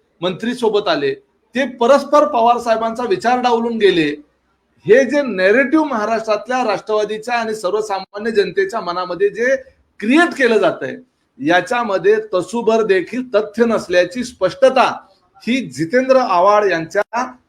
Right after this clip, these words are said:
राष्ट्रवादीच्या त्यांनी साजऱ्या केलेल्या वर्धापन दिनाच्या कार्यक्रमातल्या या स्टेटमेंटवरनं लक्षात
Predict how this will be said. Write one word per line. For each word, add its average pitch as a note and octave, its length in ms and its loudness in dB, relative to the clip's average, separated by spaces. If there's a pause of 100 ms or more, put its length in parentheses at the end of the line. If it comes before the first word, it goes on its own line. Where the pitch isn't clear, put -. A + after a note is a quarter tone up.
(120)
राष्ट्रवादीच्या G#3+ 920 -2
त्यांनी A3+ 420 -2
साजऱ्या G3+ 320 0
केलेल्या F#3+ 460 -2
वर्धापन F#3 600 -2
दिनाच्या E3 380 -4
कार्यक्रमातल्या D#3+ 920 -4 (400)
या A#3+ 220 -2
स्टेटमेंटवरनं F#3 760 -2
लक्षात F#3 360 -2